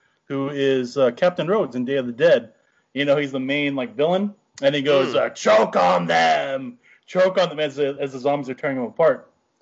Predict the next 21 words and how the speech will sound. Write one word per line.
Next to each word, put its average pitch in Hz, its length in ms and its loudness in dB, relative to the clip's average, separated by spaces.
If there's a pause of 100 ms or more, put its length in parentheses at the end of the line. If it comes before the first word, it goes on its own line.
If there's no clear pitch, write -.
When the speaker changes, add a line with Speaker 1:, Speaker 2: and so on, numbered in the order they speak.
(880)
Speaker 1:
So 160 180 2
there's, 170 140 2
like, 180 120 2
this 185 140 -6
fanfic 185 480 -2
that, 147 120 -12 (200)
that 139 260 -2 (140)
they 151 120 -6
believe 143 340 -4
that 127 320 0
that's 143 420 0 (180)
the 127 120 -6
ca-, 151 280 -2
like, 120 200 0
him 147 340 0 (340)
early 147 280 2
on 143 180 0
in 151 80 -10
the 147 60 -8
zombie 160 280 -2
apocalypse, 175 680 0